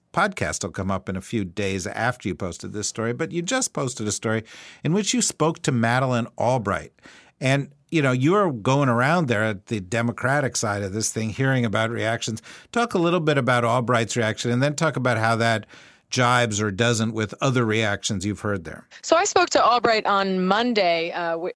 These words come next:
Speaker 2: and when the allegations were still very much swirling, uh, the F B I, I believe, had, had just announced that it was going to be, uh, launching an investigation into this. Uh, but what I spoke to her about was what, what David alluded to,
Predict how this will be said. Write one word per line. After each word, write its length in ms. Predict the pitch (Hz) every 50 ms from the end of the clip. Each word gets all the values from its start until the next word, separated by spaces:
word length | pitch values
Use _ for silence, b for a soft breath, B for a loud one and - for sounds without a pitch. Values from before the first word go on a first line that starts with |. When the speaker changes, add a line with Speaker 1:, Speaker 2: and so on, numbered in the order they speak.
| _
Speaker 2:
and 320 | - 196 190 185 185 175 180
when 260 | 208 202 196 190 190
the 100 | 175 190
allegations 600 | 180 202 208 208 190 196 196 185 - 202 185 -
were 80 | 190 185
still 260 | - - 185 180 165
very 240 | 170 190 190 190 185
much 240 | 185 185 180 175
swirling, 800 | - - - - 202 208 208 214 214 202 202 196 196 190 190 190
uh, 160 | 170 175 180 175
the 220 | 170 180 180 160
F 120 | 180 196 -
B 140 | 214 196 196
I, 220 | 185 185 185 185
I 40 | 185
believe, 280 | - 190 190 185 185
had, 160 | 170 180 170 - -
had 220 | - 175 175 165 -
just 380 | - 208 202 202 196 - -
announced 420 | 196 185 180 180 185 185 - - -
that 100 | 190 180
it 80 | 180
was 100 | 175 170
going 220 | - - 180 180 180
to 80 | 180
be, 300 | 170 175 175 175 175 165
uh, 300 | 156 170 170 165 165 160 b b b b b b _
launching 440 | 185 190 196 202 208 202 214 202 190
an 60 | 185
investigation 840 | 196 190 185 190 190 180 - - 175 185 185 185 185 - - 185 185
into 380 | - 196 208 208 220 196 214 202
this. 300 | 196 196 185 180 - -
Uh, 200 | 190 185 180 175
but 160 | 175 214 202
what 80 | 208 220
I 100 | 240 269
spoke 280 | - - 233 220 -
to 100 | - 208
her 120 | 202 202 190
about 380 | 180 185 180 180 180 165 -
was 400 | - 185 190 202 202 180 - - - -
what, 300 | 190 180 185 185 175 - -
what 200 | 196 196 190 -
David 300 | 254 285 339 285 262 214
alluded 360 | 190 185 190 185 185 180 175
to, 260 | - 196 180 175